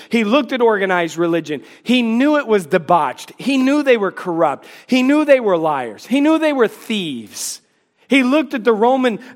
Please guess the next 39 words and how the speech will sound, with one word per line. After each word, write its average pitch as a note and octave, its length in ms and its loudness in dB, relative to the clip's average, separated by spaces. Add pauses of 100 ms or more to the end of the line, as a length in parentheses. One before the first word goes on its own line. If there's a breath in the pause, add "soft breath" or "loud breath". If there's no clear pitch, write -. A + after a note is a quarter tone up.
government. G3 440 2
He C#4 200 0
knew C#4 240 2
that B3+ 260 -2
Israel A#3+ 380 2
was G3 240 0
in F#3 220 0
bondage. E3 580 -4 (220 loud breath)
He B3+ 160 2
took B3+ 200 -2
a C#4+ 60 2
look C4+ 240 -2
at B3+ 80 -6
the A#3 80 2
world. G3+ 340 0
It A#3+ 140 -4
was A3 200 0
pagan, G#3 580 0 (240 loud breath)
immoral B3+ 500 2
behavior, G#3+ 640 0 (180 loud breath)
wickedness, B3 540 -2
and G#3+ 180 -2
violence G#3 640 0
everywhere. G#3 560 0 (260 loud breath)
And F#3+ 220 2
Jesus' A#3+ 580 -2
message A3 540 0
was F#3 180 0
in A#3+ 220 0
him A#3 100 -4
to F#3+ 80 -2
such A3 380 -4
a A3 40 -4
degree G3 360 0
that G#3+ 100 -4
he F#3+ 80 -2
could A#3 260 -4
not G#3 220 2
help A3+ 320 0